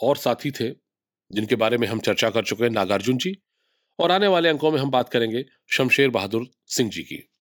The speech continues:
बहरहाल, त्रिलोचन जी के लिए उनकी कविता जीवन, धरती, अभाव, दुख,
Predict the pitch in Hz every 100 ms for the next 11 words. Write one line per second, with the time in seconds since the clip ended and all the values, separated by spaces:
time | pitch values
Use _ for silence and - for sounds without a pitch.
0 | _ _ _ _ _ _ _ _ 127 165
1 | 214 180 165 156 214 180 - 160 151 151
2 | 147 131 117 113 123 82 - _ _ _
3 | 127 110 127 131 127 123 120 - 120 -
4 | 127 120 123 - 95 120 123 120 120 107
5 | 92 127 -